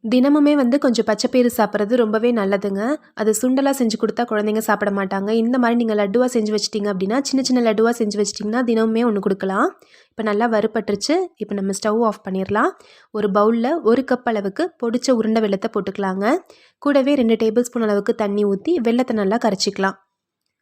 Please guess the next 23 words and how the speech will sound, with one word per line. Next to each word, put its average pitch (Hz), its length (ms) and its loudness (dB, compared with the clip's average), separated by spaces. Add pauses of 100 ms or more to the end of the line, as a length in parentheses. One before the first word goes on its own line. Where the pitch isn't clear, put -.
(460)
சரியா 262 340 0
ஒரு 262 140 4
ரெண்டு 254 220 4
ஸ்பூன் 262 240 -2
அளவுக்கு 214 260 0
மட்டும் 208 260 0
தண்ணி 208 220 2
ஊத்திக்கோங்க. 196 480 -2 (140)
அதிகமா 240 420 0
தண்ணி 202 240 -2
ஊத்த 190 200 -2
வேண்டாம். 185 320 -4 (200)
பாருங்க, 214 360 -2
வெல்லம் 226 300 2
நல்லா 214 240 4
கரைஞ்சிருச்சு. 190 600 0 (320)
ஒரு 240 200 2
கப் 339 200 -2
பச்சை 233 240 -2
பயிறுனா 214 440 -2
ஒரு 269 200 4
கப் 269 240 -2
அளவுக்கு 220 360 0